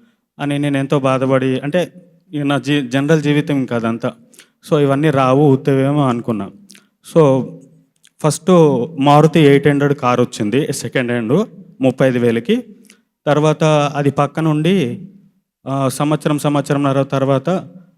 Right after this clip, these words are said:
అయ్యగారు చెప్పినట్లుగా Alto K ten కొత్త కారు తీసుకొచ్చాను, ఇక్కడనే ట్రయల్ కొట్టిపించాను. మళ్ళీ తర్వాత ఒక Isuzu కారు కొన్నాను, అది దేవుని పరిచర్య కొరకు వాడబడాలి,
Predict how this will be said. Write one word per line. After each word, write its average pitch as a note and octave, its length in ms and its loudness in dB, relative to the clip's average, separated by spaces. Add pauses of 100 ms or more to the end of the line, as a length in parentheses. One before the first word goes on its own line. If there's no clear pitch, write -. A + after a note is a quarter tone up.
(160)
అయ్యగారు C3+ 320 -2
చెప్పినట్లుగా D3+ 880 -2 (320)
Alto C3+ 200 4
K C#3 180 -2
ten D#3 200 -4
కొత్త D3 280 0
కారు C#3 240 -2
తీసుకొచ్చాను, B2+ 720 -2 (380)
ఇక్కడనే D3 340 -2
ట్రయల్ B2+ 280 2
కొట్టిపించాను. G2 760 -4 (380)
మళ్ళీ D3 300 0
తర్వాత D3 460 2
ఒక C3+ 240 2
Isuzu D3+ 460 2
కారు C#3 280 2
కొన్నాను, B2+ 600 0 (280)
అది C3 160 -2
దేవుని D3 320 4
పరిచర్య D3 420 0
కొరకు C#3+ 260 2
వాడబడాలి, C3 640 0